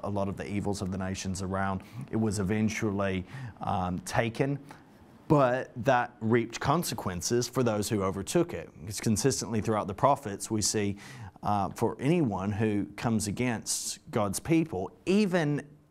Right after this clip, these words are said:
though God uses their coming against God's people for, uh, the purification of his people,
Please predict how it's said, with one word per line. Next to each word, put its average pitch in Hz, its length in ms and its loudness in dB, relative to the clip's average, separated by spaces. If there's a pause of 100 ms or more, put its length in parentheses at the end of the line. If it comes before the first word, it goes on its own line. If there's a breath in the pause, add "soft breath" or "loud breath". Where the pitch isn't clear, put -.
though 143 380 4
God 117 360 2
uses 123 640 4
their 117 160 4
coming 113 380 2
against 104 340 -4
God's 107 220 -2
people 104 480 -2 (320 loud breath)
for, 104 480 2
uh, 101 200 2
the 98 120 -2
purification 113 840 0
of 87 140 -4
his 90 160 -4
people, 92 480 -4